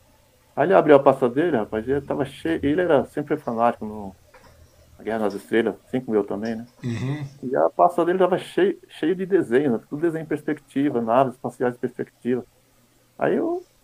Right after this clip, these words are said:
Speaker 1: falei, eu olhei pra ele assim, "Ô, ô Mário, você veio fazer aula de desenho ou você veio me ensinar a desenhar?"
Speaker 2: Hum.
Speaker 1: "Cara, com os desenhos que você tem aqui, você não tem muito o que aprender aqui. Aqui é um curso básico de desenho, né? É curso pra iniciante, né? No,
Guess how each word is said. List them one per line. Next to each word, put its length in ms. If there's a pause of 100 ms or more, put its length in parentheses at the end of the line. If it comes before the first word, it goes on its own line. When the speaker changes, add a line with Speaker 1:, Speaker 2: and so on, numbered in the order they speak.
(160)
Speaker 1:
falei, 180
eu 40
olhei 160
pra 160
ele 120
assim, 380
"Ô, 300
ô 60
Mário, 340 (920)
você 240
veio 580 (640)
fazer 200
aula 180
de 80
desenho 560
ou 60
você 120
veio 140
me 60
ensinar 260
a 40
desenhar?" 400 (560)
Speaker 2:
Hum. 380 (680)
Speaker 1:
"Cara, 260
com 100
os 200
desenhos 320
que 60
você 120
tem 140
aqui, 180
você 60
não 60
tem 100
muito 140
o 40
que 40
aprender 400
aqui. 300 (160)
Aqui 200
é 40
um 40
curso 260
básico 380
de 60
desenho, 420
né? 60 (680)
É 100
curso 260
pra 120
iniciante, 540
né? 100
No, 260